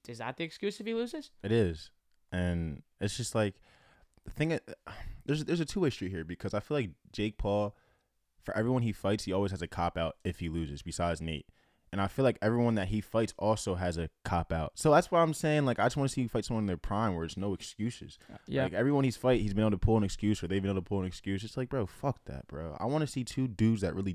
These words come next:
Speaker 2: do that shit, duke it out. Like, fight, fight a youngin'. Fight, like, the Golden Glove champion or some shit.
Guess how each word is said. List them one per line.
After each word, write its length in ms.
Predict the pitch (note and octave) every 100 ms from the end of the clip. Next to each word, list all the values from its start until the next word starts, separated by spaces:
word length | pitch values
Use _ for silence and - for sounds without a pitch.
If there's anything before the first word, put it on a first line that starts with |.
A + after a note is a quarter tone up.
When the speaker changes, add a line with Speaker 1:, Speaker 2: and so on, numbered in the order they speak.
| -
Speaker 2:
do 120 | G2+
that 160 | F#2+ F2
shit, 260 | - E2
duke 160 | - F2+
it 40 | E2+
out. 160 | D2+
Like, 140 | F2 - - - -
fight, 340 | - F#3+ -
fight 240 | - E3 F#3+
a 40 |
youngin'. 360 | F3+ F#3+ F#2+ D#2+
Fight, 180 | D3
like, 140 | E3 F3
the 80 | C#3
Golden 280 | C#3 D3
Glove 160 | C#3+ C#3+
champion 380 | - D3+ B2+ F#2
or 60 |
some 180 | D#2+ D#2+
shit. 280 | D#2 -